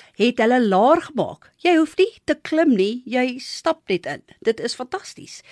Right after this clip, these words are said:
En dis soos wat jy sê ook die sitplekke.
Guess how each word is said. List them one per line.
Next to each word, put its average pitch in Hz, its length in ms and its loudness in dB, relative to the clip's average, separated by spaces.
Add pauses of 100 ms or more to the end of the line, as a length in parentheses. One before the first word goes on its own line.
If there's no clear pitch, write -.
(140)
En 247 160 2
dis 254 140 -2
soos 269 160 -8
wat 233 100 -4
jy 226 160 2
sê 311 240 -2
ook 262 240 -8
die 226 80 -6
sitplekke. - 720 -8